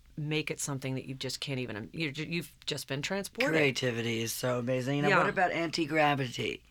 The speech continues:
Speaker 1: Well, they, he was also v-, very into the Cirque du Soleil type of entertainment at parties, so that these guys would come in and whether they would, you know, do something from hanging from the ceiling and, you know, they'd come out of cocoons and do all these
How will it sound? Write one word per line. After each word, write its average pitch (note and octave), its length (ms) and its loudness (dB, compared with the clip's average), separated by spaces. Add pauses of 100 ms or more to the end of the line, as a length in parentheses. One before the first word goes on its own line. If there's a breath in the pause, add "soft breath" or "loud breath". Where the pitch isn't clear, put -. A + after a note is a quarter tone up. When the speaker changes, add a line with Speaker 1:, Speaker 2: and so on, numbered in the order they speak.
(220 loud breath)
Speaker 1:
Well, G#3+ 160 2
they, C4+ 420 4
he A#3+ 220 0
was B3 220 0
also D#3+ 400 0
v-, C#3+ 200 -10
very E3 340 0
into D3+ 220 -4
the C#3 140 -4
Cirque - 280 -4
du D3 100 -6
Soleil C#3 440 -2
type C#3 300 -4
of C3 200 -4 (440 loud breath)
entertainment C#3 640 -2
at - 120 -14
parties, B2 640 -4
so D3+ 240 -2
that C3+ 180 -4
these D3 220 -4
guys C#3+ 300 -2
would - 140 -12
come C#3 220 -2
in C3+ 280 0
and B2+ 100 -4
whether C3+ 300 -2
they B2+ 240 -2
would, B2 320 -4 (520 loud breath)
you D3+ 120 -4
know, G2+ 360 -2 (140)
do C#3 200 -4
something C#3 360 -4
from C3+ 140 -8
hanging C#3 340 -2
from C3+ 160 -6
the C3 80 -6
ceiling C3 640 -4
and, A#2 240 -6 (320 loud breath)
you D3+ 100 -4
know, C#3 140 0
they'd C3+ 160 -4
come D3+ 180 -2
out C#3 140 2
of - 160 -6
cocoons D3+ 800 -2
and C#3 80 -6
do D3 120 -2
all C#3 100 -2
these C#3 180 -6